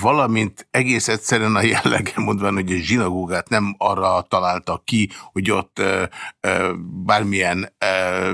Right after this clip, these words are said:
múzeum legyen, bár kiállítási térként, ö, nem egy helyen alkalmazták, de ugye ez mind-mind a zsinagógáknak a használaton kívüliségét, ö, jelentette, hiszen használatban lévő zsinagógában is előfordulhat kiállítás,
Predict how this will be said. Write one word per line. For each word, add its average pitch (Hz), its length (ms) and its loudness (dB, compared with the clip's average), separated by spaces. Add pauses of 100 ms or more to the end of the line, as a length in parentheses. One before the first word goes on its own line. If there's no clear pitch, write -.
múzeum 98 580 2
legyen, 101 420 2
bár 90 180 2
kiállítási 92 680 2
térként, 92 680 -2 (420)
ö, 95 80 4 (320)
nem 104 180 2
egy 95 160 0
helyen 101 260 0
alkalmazták, 98 720 2
de 92 120 0
ugye 98 220 2
ez 90 100 -2
mind-mind 110 560 2
a 92 100 2
zsinagógáknak 90 1080 -2
a 98 60 4
használaton 98 680 2
kívüliségét, 98 1080 0 (300)
ö, 95 100 2
jelentette, 101 760 0
hiszen 90 400 0
használatban 95 720 2
lévő 92 300 0
zsinagógában 90 960 -2
is 190 320 6
előfordulhat 98 760 0
kiállítás, 98 680 0